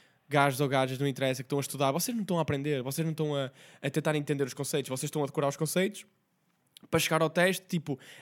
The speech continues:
esta palavra desbloqueia-me estes quatro conceitos. Vou escrever os quatro conceitos na resposta e o professor vai ler os conceitos e tipo, "Ok, tu mereces os pontos que esta resposta, eh,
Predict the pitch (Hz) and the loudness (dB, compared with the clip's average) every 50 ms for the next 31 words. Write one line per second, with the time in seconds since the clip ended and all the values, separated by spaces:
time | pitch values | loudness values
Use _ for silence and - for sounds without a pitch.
0 | - _ - 180 180 - - 185 - 190 180 196 196 202 208 208 208 185 165 151 | -2 _ 6 6 8 8 6 6 6 6 6 8 6 6 6 4 2 2 2 2
1 | 185 196 190 180 - 185 185 185 196 190 196 185 - - - - - 156 196 185 | 4 4 4 4 4 4 4 4 2 0 -2 -4 -6 -10 -18 -2 4 6 6 6
2 | 190 - - - - 185 185 - - 190 180 - - 165 135 127 - - - - | 6 2 -2 0 2 2 2 2 2 0 0 2 2 0 0 -2 -4 -10 -16 -18
3 | - _ - - 156 147 - - 156 151 151 151 - - 165 160 - 170 156 - | -20 _ -2 0 2 2 2 0 0 0 0 2 4 4 4 4 4 2 2 2
4 | 170 160 - 185 190 - - - 220 226 226 220 - 190 185 214 214 - 226 220 | 2 2 2 0 0 0 0 0 2 2 2 0 -4 -4 -2 -2 -2 -2 -2 -4
5 | - - 294 240 170 143 151 160 160 165 175 170 165 165 - 196 190 180 - 220 | -2 0 2 2 2 4 2 2 2 2 2 2 0 0 0 0 0 2 2 2
6 | 220 220 214 226 214 - 233 185 - - 202 208 - 208 214 - 220 202 196 190 | 0 0 -2 -6 -6 -4 -4 -4 -4 -4 -4 -2 -2 -4 -4 -2 -4 0 2 2
7 | 190 185 - - - - 180 170 - - 208 196 185 170 - - - - - - | 2 2 0 -2 -2 -2 -2 -2 0 0 -2 -2 -2 -4 -8 -12 -18 -20 -20 -20
8 | - - - - - 185 175 - 196 165 - - 202 180 170 - - 185 180 - | -20 -20 -18 -4 0 0 0 2 0 -2 0 2 4 4 4 2 -2 -4 -4 -6
9 | - - - _ _ - 170 180 180 180 180 180 175 | -12 -20 -20 _ _ 2 4 6 6 6 6 4 4